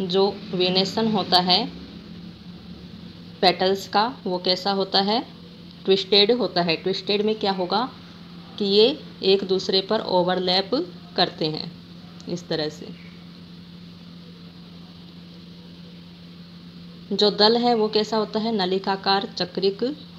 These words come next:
होते हैं, tubular rotate करते हैं और जो नलिका है उसके कंठ में क्या होगा, Rhomil किरीटीय अतिवृद्धि पाई जाती है। अगला point है पुमंग, androsium,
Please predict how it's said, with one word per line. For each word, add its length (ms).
होते 220
हैं, 520
tubular 540
rotate 560
करते 280
हैं 220
और 100
जो 140
नलिका 460
है 200
उसके 340
कंठ 340
में 180
क्या 200
होगा, 360
Rhomil 400
किरीटीय 480
अतिवृद्धि 680
पाई 160
जाती 340
है। 100
अगला 280
point 320
है 60
पुमंग, 380
androsium, 760